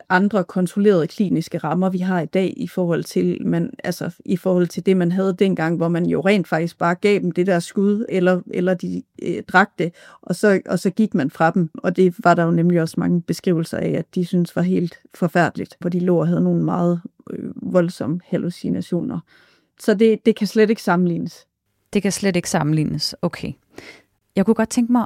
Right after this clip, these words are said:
Speaker 2: at høre dig. Altså, apropos det her med den effekt, det kan have. Nu fortæller du, at de studier, der har været, der har ikke været nogen negative bivirkninger, altså psykiske, hos forsøgsdeltagerne. Men jeg kan alligevel ikke lade være med at tænke på, at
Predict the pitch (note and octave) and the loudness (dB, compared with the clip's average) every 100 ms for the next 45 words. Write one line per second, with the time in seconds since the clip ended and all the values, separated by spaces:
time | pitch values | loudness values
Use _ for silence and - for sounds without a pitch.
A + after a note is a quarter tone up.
0 | - F3+ C#3+ D#3 F3+ G3+ F#3 - _ _ | 0 0 0 -2 0 0 -2 -6 _ _
1 | _ _ - F#3 G3 - G3 - G3 - | _ _ -8 -4 -4 -4 -10 -8 -10 -2
2 | B3 A#3 F#3+ G3+ G#3 F#3 D#3 F3 F3 - | -2 0 0 0 0 0 0 -2 -2 -4
3 | - - B3 - F#3+ D3+ C#3 C#3 _ _ | -10 -6 -6 -4 -8 -6 -8 -10 _ _
4 | _ _ - G#3 A3 - A#3+ - G3 F3+ | _ _ -2 0 0 -2 -2 -2 0 -2
5 | - E3 _ F3+ - - A2 - D#3 E3+ | -2 -4 _ -10 -10 -6 -6 -4 -4 -4
6 | C#3+ C#3 C3+ C3+ G3 _ _ _ - F#3 | -6 -4 -2 -2 -2 _ _ _ -4 0
7 | E3+ E3 E3+ D#3 D#3 D#3+ F3 - D3+ D3 | 0 0 0 2 0 0 -4 -4 -6 -4
8 | - E3+ F3+ F3+ F3+ E3 E3 _ _ _ | -4 -2 0 -2 -4 -4 -6 _ _ _
9 | - - D#3 - F3 G3+ - E3+ - F3+ | -8 -8 -8 -6 -4 -4 -4 -10 -4 -4
10 | - F#3 - - - D#3 - - - - | -2 -4 -2 -4 -4 -6 -6 -8 -8 -10
11 | - - - _ _ _ G#3+ G#3 G3+ G#3+ | -20 -20 -20 _ _ _ -2 -2 -2 0
12 | A3 A3+ A3+ A3 G3 G3+ G3+ G3 - A3+ | 2 2 0 0 0 0 0 -2 -2 -4
13 | G#3 - G#3 - F#3 | -4 -4 -6 -4 -6